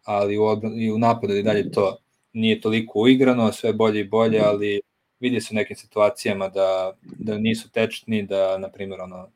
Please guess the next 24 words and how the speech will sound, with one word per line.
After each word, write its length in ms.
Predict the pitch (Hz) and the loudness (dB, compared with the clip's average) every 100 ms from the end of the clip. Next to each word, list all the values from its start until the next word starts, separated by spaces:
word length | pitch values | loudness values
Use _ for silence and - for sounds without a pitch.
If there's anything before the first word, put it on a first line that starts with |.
| _ _ | _ _
ne 160 | 101 95 | -8 -8
znam, 280 | 95 92 92 | -8 -12 -8
u 120 | 95 | -6
nekim 220 | 101 98 | -6 -6
situacijama 640 | - 101 95 - 98 95 | -4 0 0 -2 -4 -4
video 260 | 95 104 101 | -2 -2 -2
sam 160 | - 104 | -4 -8
kako 200 | 98 107 | -6 -2
Ma-, 140 | 110 | -2
Avramović, 600 | 110 104 110 110 107 95 | 0 4 4 6 4 0
na 100 | 101 | -6
primjer, 280 | 98 107 101 | -2 -2 0
utrčava 400 | 101 113 - 110 | -2 -2 0 2
u 80 | 104 | 4
reket, 460 | 113 117 120 - 113 | 4 2 0 0 6
a 340 | 110 110 110 _ _ _ - | 10 10 6 _ _ _ 2
Panter 380 | 117 113 113 | 4 4 -2
i 40 | 107 | 0
dalje 240 | 110 110 | 4 4
nije 200 | 107 107 | 2 -2
izašao 380 | 101 107 - 104 | 0 -2 -2 -6
iz 140 | 98 | -4
izlazne 340 | 107 101 98 101 | -4 -6 -6 -8
kretnje, 420 | - 104 85 98 | -2 -2 -2 -12